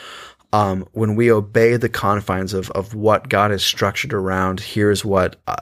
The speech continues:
marriage should look like, here's what intimacy should look like. And when we actually, uh, participate within those bounds,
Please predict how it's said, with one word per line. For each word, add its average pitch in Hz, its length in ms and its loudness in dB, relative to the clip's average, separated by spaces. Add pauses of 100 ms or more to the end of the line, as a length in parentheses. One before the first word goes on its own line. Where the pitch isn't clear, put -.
marriage 95 380 0
should 101 180 -2
look 95 160 -4
like, 95 160 0
here's 98 300 -2
what 95 160 -4
intimacy 98 400 -2
should 95 240 -2
look 95 160 -4
like. 92 160 -2
And 95 100 -2
when 92 80 -4
we 98 140 0
actually, 101 560 0
uh, 92 260 2 (800)
participate 110 520 0
within 104 200 0
those 95 180 0
bounds, 92 360 0